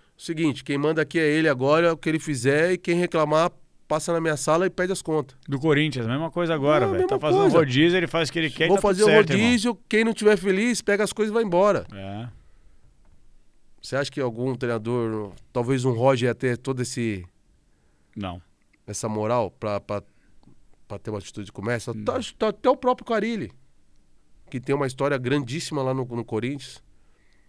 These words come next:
Speaker 1: Né?
Speaker 2: É verdade.
Speaker 1: Então, e entre outros clubes, né?
Speaker 2: Sem dúvida, velho.
Speaker 1: Entre outros clubes.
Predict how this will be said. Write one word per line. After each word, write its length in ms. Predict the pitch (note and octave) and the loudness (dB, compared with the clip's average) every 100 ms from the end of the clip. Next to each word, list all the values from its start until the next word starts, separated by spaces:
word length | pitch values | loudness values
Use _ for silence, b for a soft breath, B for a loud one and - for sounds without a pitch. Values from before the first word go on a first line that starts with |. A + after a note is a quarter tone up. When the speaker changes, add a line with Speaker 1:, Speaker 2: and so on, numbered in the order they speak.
| _ _ _ _ | _ _ _ _
Speaker 1:
Né? 120 | G#2+ A2+ | -8 -6
Speaker 2:
É 20 | |
verdade. 220 | C3+ A2+ | -4 -6
Speaker 1:
Então, 500 | F#2+ A#2 D#3+ G3 F#3+ | -6 -6 -6 -8 -8
e 480 | G3 B3+ D#4+ E4 E4+ | -10 -6 -2 0 -2
entre 220 | D4+ F4 | -2 -2
outros 260 | C4 A#3+ - | -2 -4 -8
clubes, 380 | C3+ D3 A#2+ G#2+ | -6 -6 -4 -6
né? 160 | B2 C3 | -6 -10
Speaker 2:
Sem 220 | - B2 C3 | -12 -8 -4
dúvida, 380 | A#2 C#3 G#2+ | -4 -4 -6
velho. 180 | F#2 E2 | -8 -10
Speaker 1:
Entre 180 | A#2+ - | -10 -10
outros 200 | C#3+ - | -12 -10
clubes. 460 | - A#2 A#2+ F2+ | -8 -6 -6 -12